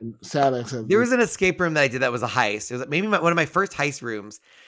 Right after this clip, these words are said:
Speaker 2: And there's a moment where you,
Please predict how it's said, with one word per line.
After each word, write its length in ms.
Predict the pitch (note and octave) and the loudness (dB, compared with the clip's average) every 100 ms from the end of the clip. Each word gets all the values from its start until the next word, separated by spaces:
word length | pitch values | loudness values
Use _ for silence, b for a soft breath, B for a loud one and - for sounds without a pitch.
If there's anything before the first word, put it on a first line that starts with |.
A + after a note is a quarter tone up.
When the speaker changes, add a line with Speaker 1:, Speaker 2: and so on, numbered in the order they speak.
| b b b _ _ - | b b b _ _ -4
Speaker 2:
And 260 | D3 D3+ | -2 0
there's 200 | D#3+ D#3 | 0 0
a 60 | D3+ | -2
moment 720 | C#3+ D3+ G3+ B3 G3+ D3 - | -4 2 4 4 2 -2 -4
where 720 | C3+ C#3 C3+ C3+ B2+ B2 - _ _ _ _ _ _ _ _ - _ | -4 0 4 6 4 2 -4 _ _ _ _ _ _ _ _ -20 _
you, 360 | D3 D3+ A#3+ | -6 -2 -2